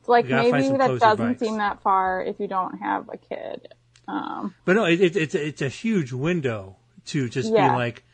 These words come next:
Speaker 2: like, if this goes perfectly, it's ninety minutes each way, and then I'll be there for half an hour. So, like,
Speaker 1: <laughs>
Speaker 2: four hours is doing well.
Speaker 1: Yeah, it's just, like, you can't, if you're gonna have a four-hour each weekend hobby, like, I, it should not be <laughs> by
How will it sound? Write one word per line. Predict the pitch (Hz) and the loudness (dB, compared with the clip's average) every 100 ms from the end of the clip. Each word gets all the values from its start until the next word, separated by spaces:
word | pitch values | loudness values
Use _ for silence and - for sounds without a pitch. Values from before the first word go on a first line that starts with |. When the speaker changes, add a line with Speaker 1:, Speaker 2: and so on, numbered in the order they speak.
| _ _ _ _ | _ _ _ _
Speaker 2:
like, | 143 131 | -4 -2
if | 139 | 2
this | 202 208 | 2 4
goes | 190 165 | 4 4
perfectly, | - - 185 185 139 - 123 113 127 | 0 -2 0 0 -4 -8 -8 -6 -6
it's | 135 - | -10 -8
ninety | 120 131 156 170 | -2 0 2 0
minutes | 156 147 143 - | -2 -2 -4 -4
each | 143 123 | -6 -4
way, | 135 127 127 | -2 0 0
and | 120 | -2
then | 135 | -2
I'll | 135 | -2
be | 127 143 151 | -2 0 0
there | 147 120 | 0 -2
for | - 135 | -2 0
half | 131 127 135 | 0 0 -2
an | |
hour. | 123 120 117 110 - - - | -4 -2 -4 -6 -16 -20 -10
So, | - 143 | -4 -2
like, | 135 110 - - | -2 -4 -8 -12
Speaker 1:
<laughs> | - 247 | -8 -8
Speaker 2:
four | - - 208 196 165 | -8 4 10 10 10
hours | 156 143 117 | 8 6 2
is | 110 | -2
doing | 120 123 107 | -2 -2 -2
well. | 101 90 80 _ _ _ - | -12 -16 -20 _ _ _ -4
Speaker 1:
Yeah, | 226 - | -2 2
it's | 254 294 | 4 6
just, | 370 | 6
like, | 381 | 6
you | 330 | 4
can't, | - 294 262 240 - - _ | 4 6 6 4 -2 -20 _
if | 254 | 2
you're | 285 320 | 4 4
gonna | 349 320 | 4 4
have | 247 233 | 4 2
a | 233 | 0
four-hour | - 226 220 202 202 196 | 0 4 4 4 2 0
each | 185 180 - | -6 -10 -10
weekend | 190 180 190 202 | -12 -10 -10 -8
hobby, | 196 175 180 214 | -4 -2 -2 -2
like, | 214 196 190 | 0 -2 -4
I, | 190 _ | -8 _
it | - 202 | -6 -4
should | - 202 | -4 0
not | 202 - | 0 0
be | 208 | -4
<laughs> | |
by | 220 | -8